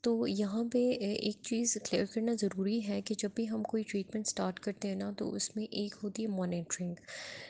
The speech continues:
इसका मतलब ये होता है कि when the treatment has been started, so during the, um, time period of the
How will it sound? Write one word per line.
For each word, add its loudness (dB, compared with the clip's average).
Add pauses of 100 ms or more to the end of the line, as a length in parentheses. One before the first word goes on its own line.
(160)
इसका 4
मतलब 4
ये 4
होता 4
है 2
कि 0
when 0
the 2 (100)
treatment 0
has 0 (100)
been 2
started, 0
so 2 (160)
during 2
the, 4 (300)
um, -2
time 2
period 2
of -2
the -2